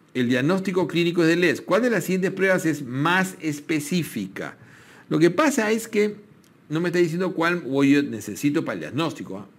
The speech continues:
La más específica. Recuerden que la más sensible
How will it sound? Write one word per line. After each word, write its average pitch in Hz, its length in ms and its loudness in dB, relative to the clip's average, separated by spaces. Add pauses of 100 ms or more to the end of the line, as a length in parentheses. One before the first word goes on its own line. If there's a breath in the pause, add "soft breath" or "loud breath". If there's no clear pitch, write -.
La 107 100 -8
más 147 240 -2
específica. 110 640 -4
Recuerden 196 320 2
que 185 100 4
la 143 160 4
más 196 360 2
sensible 139 920 0